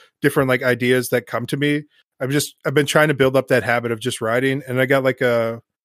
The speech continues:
an app now on my phone where I can, like, take notes there. So, like, at any point, if something comes to me, I can just hit my phone real quick and just, like, write ideas. I've been doing it,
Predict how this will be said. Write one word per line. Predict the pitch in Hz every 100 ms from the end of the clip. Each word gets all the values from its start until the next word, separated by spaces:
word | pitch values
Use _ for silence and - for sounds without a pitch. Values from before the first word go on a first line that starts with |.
| _ _ -
an | 127
app | 127 135
now | 135 135
on |
my | 127 113
phone | 123 127
where | 123
I |
can, | 131
like, | 123 120
take | - 123 123
notes | 123 120 -
there. | 117 131 135
So, | 123
like, | 120 113 _ _ _ _ _ _
at | 131
any | 135 135
point, | 123 131 135
if | 131 -
something | 131 123 135
comes | - 123
to | -
me, | 127
I |
can | -
just | 123 -
hit |
my | 123 117
phone | 131 123
real | 131 123
quick | 131
and | 127
just, | 120 -
like, | 117 - _ _ _ -
write | 123 131
ideas. | 120 123 127 127 123
I've | 135
been | 127
doing | 127 131
it, | 127